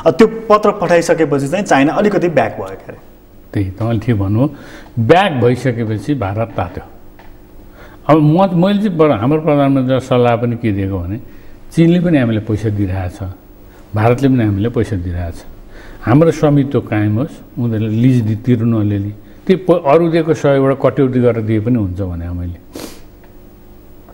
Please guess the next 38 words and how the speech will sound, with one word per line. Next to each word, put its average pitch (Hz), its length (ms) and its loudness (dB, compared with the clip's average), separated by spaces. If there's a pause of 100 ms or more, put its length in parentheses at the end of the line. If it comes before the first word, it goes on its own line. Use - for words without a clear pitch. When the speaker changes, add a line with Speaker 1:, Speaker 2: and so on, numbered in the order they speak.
(560)
Speaker 1:
यो 175 180 6
अहिलेको 185 480 2
नाकाबन्दीको 139 1040 0
तोड 151 360 4
भनौँ 120 320 -2
न, 113 40 -8
ज्वरो 170 360 4
कारण 123 300 0
चाहिँ 143 320 0
Speaker 2:
त्यो, - 100 -6
त्यो 143 180 0
हो। 92 200 -6 (120)
Speaker 1:
लिपु 156 280 2
लेक 127 240 2
हो 110 140 -2
भन्ने 107 200 -6
तपाईँलाई 104 280 -8
लाग्छ? - 240 -8
Speaker 2:
मैले 139 120 4
अरू 139 140 2
केही 160 280 2
देखाएको 98 260 -2
छैन। 90 280 -8 (1300)
Speaker 1:
यो 147 80 6
संविधान 147 680 2
आदि 147 440 0
इत्यादि 208 440 4
Speaker 2:
केही, 285 180 4
Speaker 1:
के, 277 100 2
Speaker 2:
केही 285 160 4
Speaker 1:
के, 269 120 4
Speaker 2:
सब 226 100 0
Speaker 1:
के, 170 60 0
के? 165 80 0
Speaker 2:
बेकारको 147 440 0
कुरा 120 160 0
हो 110 100 -4
नि। 110 340 -6